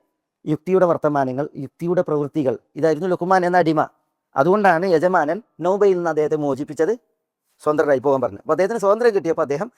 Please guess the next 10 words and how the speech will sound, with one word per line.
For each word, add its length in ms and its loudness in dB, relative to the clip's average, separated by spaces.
പിന്നെ 140 2
ആളുകൾ 240 4
തന്നെ 160 -4
ചുറ്റിപ്പറ്റി 580 -2
കഴിയുന്നത് 340 2
കണ്ടപ്പോൾ 220 0
അദ്ദേഹം 240 -2
എന്ത് 120 -4
ചെയ്തു? 220 -8
അദ്ദേഹം 380 -6